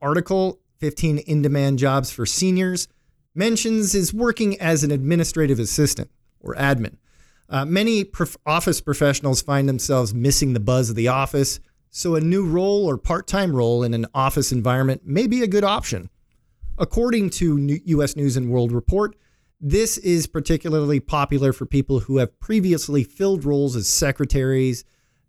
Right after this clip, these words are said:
administrative assistants, receptionists, informational clerks, office clerks, bookkeepers, and accounting clerks. Another thing you should note with these roles is that while many of them still require you to work in person,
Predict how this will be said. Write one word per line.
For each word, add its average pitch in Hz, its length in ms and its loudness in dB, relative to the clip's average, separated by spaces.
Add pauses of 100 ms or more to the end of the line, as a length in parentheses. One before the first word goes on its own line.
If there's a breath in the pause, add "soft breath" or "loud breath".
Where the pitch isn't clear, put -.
administrative 120 720 2
assistants, 135 680 0 (160)
receptionists, 131 960 0 (240)
informational 131 580 -2
clerks, 160 720 -2
office 147 340 0
clerks, 180 500 0
bookkeepers, 165 880 0
and 131 260 0
accounting 170 380 0
clerks. - 400 -6 (1000)
Another 208 320 0
thing 196 240 0
you 170 140 2
should 147 240 -2
note 160 340 0
with 160 160 -4
these 143 220 0
roles 151 500 0 (100)
is 131 200 2
that 123 220 -2
while 127 260 0
many 202 420 0
of 156 120 -2
them 147 160 0
still 143 340 0
require 175 560 0
you 131 180 2
to 123 160 -4
work 123 240 -2
in 131 180 -2
person, 220 480 2